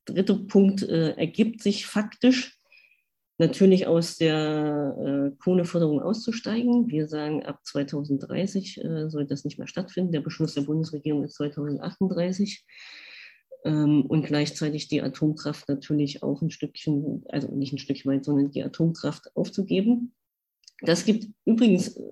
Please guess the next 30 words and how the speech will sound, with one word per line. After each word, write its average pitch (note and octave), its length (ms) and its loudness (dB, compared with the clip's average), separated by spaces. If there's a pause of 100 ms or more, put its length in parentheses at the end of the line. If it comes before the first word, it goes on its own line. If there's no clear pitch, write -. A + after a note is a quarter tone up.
ähm, D#3+ 720 0 (1000)
immer E3+ 180 6
heftige E3+ 400 2
Diskussion, D#3+ 500 -2
wie D#3 60 2
das D3+ 140 -2
funktionieren D3+ 480 -2
kann. A#3+ 380 0
Aber D3+ 140 -6
ich - 140 -8
bin D#3 100 -2
der D3+ 80 -2
festen - 280 -6
Überzeugung, D3 380 -2
es - 140 -12
kann D#3+ 260 -2
funktionieren. G3 680 4 (1000)
Und, F#3+ 280 8
äh, F3 580 8
der E3 420 4
nächste E3 380 2
größere F#3 440 -2
Punkt F#3+ 300 0
ist F3+ 140 -8
natürlich, E3+ 440 0
wenn's D#3+ 240 0
um D#3+ 300 -2
Klima E3 360 4
geht, E3 400 0
äh, D3+ 260 -8